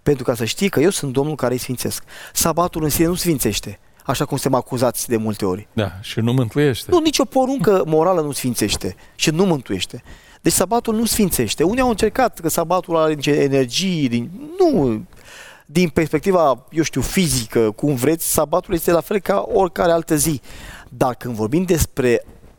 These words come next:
Speaker 1: uh, prezența lui Dumnezeu, e în mod special în sabat Dumnezeu și-a propus, El a spus că va ve-, va veni. Dar aici spune în Ezechiel că, uh, sabatul este un semn între mine și ei, să știe că eu sunt Domnul care îi sfințesc.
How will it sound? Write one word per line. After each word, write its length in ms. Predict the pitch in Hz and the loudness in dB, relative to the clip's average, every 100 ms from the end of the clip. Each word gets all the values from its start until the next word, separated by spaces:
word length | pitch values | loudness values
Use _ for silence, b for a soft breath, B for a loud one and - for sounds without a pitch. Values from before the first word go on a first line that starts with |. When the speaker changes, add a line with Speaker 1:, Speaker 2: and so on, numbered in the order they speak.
| _ | _
Speaker 1:
uh, 260 | - 123 113 104 | -2 2 2 2
prezența 380 | 123 117 147 180 | 0 0 2 0
lui 100 | 165 | 0
Dumnezeu, 580 | 131 117 107 139 160 - | 0 0 0 2 0 -2
e 180 | - 151 | -4 -2
în 180 | 117 113 | -2 -4
mod 440 | 113 139 170 156 - | 0 0 0 -4 -10
special 420 | - - 185 160 | -6 -4 0 2
în 60 | 165 | 2
sabat 400 | - 127 123 139 | 2 0 0 -2
Dumnezeu 520 | 123 117 110 139 - | -2 -2 0 0 -2
și-a 440 | - - - - 135 | -4 -2 -2 -2 -4
propus, 560 | - 120 - 160 - - | -4 -6 0 -2 -2 -2
El 160 | 165 127 | 0 0
a 80 | |
spus 200 | 113 - | -2 -8
că 100 | - | -4
va 120 | 120 113 | 0 0
ve-, 160 | 107 | -2
va 160 | - 120 | -2 -4
veni. 300 | 110 113 107 B B B B B B _ | -2 -4 -6 B B B B B B _
Dar 340 | 147 110 127 | -8 -2 0
aici 180 | 113 165 | 0 -2
spune 260 | - - 175 | -4 -4 0
în 40 | 147 120 | 0 0
Ezechiel 280 | 143 120 147 | -2 -2 -2
că, 260 | - 135 - B B B - | 0 0 0 B B B -4
uh, 100 | 120 | 0
sabatul 440 | 117 113 131 156 | 0 0 0 -2
este 160 | 160 - | -2 0
un 180 | 120 104 | -2 -2
semn 480 | - - 98 107 - - | -2 0 0 -2 -6 -4
între 240 | 127 110 | -2 0
mine 140 | 110 139 | 0 0
și 220 | - 110 | 0 0
ei, 120 | 131 | 0
să 200 | 160 123 | 0 -2
știe 300 | 107 - 151 | -4 -2 -2
că 120 | - | 0
eu 400 | 123 113 147 226 | -2 0 2 2
sunt 180 | 147 139 | 0 -4
Domnul 180 | 143 165 | -4 -2
care 140 | 151 | -2
îi 60 | 151 | -2
sfințesc. 800 | - 160 151 - 175 - - | -4 -6 -6 -2 -2 -2 -6